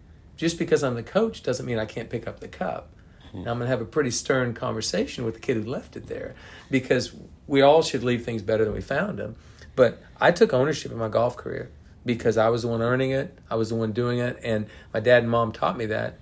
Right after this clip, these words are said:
Speaker 1: And honestly, I never, I never, uh, took it for granted. So that gratitude, that ability to earn it,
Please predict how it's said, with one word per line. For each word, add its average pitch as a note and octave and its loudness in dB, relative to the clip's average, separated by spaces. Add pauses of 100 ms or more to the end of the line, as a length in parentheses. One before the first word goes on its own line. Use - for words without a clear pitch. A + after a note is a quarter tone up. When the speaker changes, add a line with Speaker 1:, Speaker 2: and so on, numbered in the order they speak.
(180)
Speaker 1:
And G#2+ -4
honestly, C#3 4
I C3+ 4
never, A#2+ -2 (440)
I A#2+ -2
never, A#2 2
uh, A2+ 2 (100)
took A#2 0
it F#2+ -4
for A#2 -2
granted. A#2 -4 (200)
So G#2+ -4 (320)
that D3+ 8
gratitude, C3 6 (440)
that A#2 0 (120)
ability B2+ 4
to B2 -4
earn B2+ 2
it, B2 -2